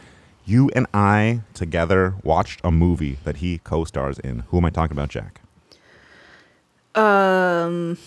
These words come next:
Speaker 1: If listeners are trying to guess along, that's not a very fun clue for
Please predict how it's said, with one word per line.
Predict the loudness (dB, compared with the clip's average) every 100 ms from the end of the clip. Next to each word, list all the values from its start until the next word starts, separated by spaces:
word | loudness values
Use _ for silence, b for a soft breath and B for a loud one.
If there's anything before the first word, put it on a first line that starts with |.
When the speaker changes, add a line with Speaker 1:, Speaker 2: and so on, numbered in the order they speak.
| B B B
Speaker 1:
If | -10 -4
listeners | 0 4 4
are |
trying | 6 4
to | 6
guess | 4 6
along, | 6 6
that's | 4 2
not | 2
a | 4
very | 4 2
fun | 2 2 4 2 -2 -6
clue | 0 2
for | 2